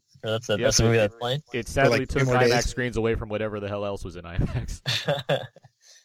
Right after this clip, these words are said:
Speaker 1: Uh, Planet Earth Part Two. Uh, but, uh, I, I think that if you're a fan of the series and whatever else, um, I think you, you'd probably enjoy it, uh, at a dollar theater. But for me, it's,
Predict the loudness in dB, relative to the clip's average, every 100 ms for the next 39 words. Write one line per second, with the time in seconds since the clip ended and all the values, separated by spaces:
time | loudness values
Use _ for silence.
0 | _ -2 0 2 0 -2 0 0 0 -6
1 | _ -6 -4 -2 -4 -4 _ -4 -2 0
2 | -2 -2 0 0 2 0 2 -2 0 -2
3 | 0 0 0 2 0 0 0 0 0 -2
4 | 0 2 2 2 0 0 2 2 2 0
5 | -6 _ _ _ -8 -2 0 -2 -4 -2
6 | -2 -4 -2 -2 -2 0 -2 0 0 2
7 | 2 0 -2 0 4 4 2 _ -2 0
8 | 2 0 2 2 2 0 -2 0 -2 -2
9 | -2 0 2 4 4 2 2